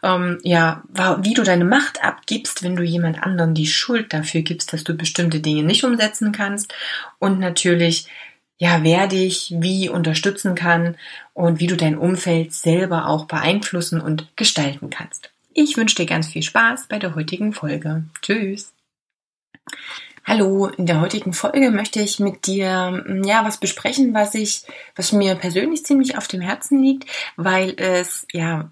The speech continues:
eine wichtige Geschichte ist bezüglich Zielerreichung.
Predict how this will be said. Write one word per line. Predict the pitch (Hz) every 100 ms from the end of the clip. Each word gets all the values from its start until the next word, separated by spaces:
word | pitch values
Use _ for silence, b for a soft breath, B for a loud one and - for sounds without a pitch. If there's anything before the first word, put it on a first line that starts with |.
| -
eine | 180 170 -
wichtige | 180 185 285 285 208
Geschichte | 190 208 233 -
ist | 185 185 -
bezüglich | - 160 185 175 165
Zielerreichung. | - 220 175 151 - 139 143 143 139 147